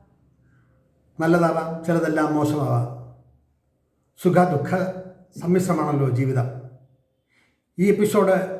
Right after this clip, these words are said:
കൃഷ്ണശിലയായി എന്നുള്ളതിലെ ഏറ്റവും ദൈർഘ്യമേറിയിട്ടുള്ള ഒരു എപ്പിസോഡാണ്. ഒരു മൂന്നാഴ്ചയോളം ഇതിൻ്റെ പിന്നിൽ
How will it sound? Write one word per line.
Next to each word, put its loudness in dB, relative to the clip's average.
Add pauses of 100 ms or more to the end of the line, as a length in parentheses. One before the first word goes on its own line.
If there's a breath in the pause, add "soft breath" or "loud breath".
(1800)
കൃഷ്ണശിലയായി 2
എന്നുള്ളതിലെ 2 (200)
ഏറ്റവും 0 (180)
ദൈർഘ്യമേറിയിട്ടുള്ള -2 (1080 loud breath)
ഒരു 0
എപ്പിസോഡാണ്. 0 (1120 soft breath)
ഒരു 6 (140)
മൂന്നാഴ്ചയോളം 2 (1500)
ഇതിൻ്റെ 4
പിന്നിൽ 0